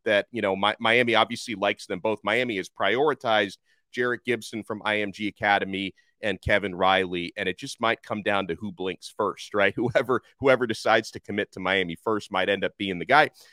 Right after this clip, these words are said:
And I think Miami could really try to make a move for Riley this weekend. Six foot tall, hundred ninety-two pounds.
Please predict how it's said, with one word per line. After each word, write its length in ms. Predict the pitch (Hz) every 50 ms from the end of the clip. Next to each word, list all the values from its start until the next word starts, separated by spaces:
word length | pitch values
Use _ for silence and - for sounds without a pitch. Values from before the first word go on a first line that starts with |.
| _ _ -
And 100 | 131 135
I 20 |
think 160 | 156 254 262 214
Miami 320 | 214 214 240 254 247 247
could 140 | - 202 160
really 220 | 220 233 240 226
try 200 | - - 226 233
to 60 | 220
make 200 | 196 208 220 208
a 40 | 196
move 380 | 185 185 202 233 220 208 185 -
for 140 | - 175 165
Riley 400 | 170 165 175 180 180 180 165 160
this 240 | 165 165 - -
weekend. 480 | 147 180 214 196 - 202 175 127 98 - _ _ _ _ _ _ _
Six 340 | - - - 190 202 - -
foot 220 | - 226 220 -
tall, 300 | - 170 170 165 165 165
hundred 340 | 139 170 175 202 208 196 165
ninety-two 480 | 170 165 165 160 156 - - 170 156
pounds. 580 | - - 143 127 123 127 127 127 131 123 - -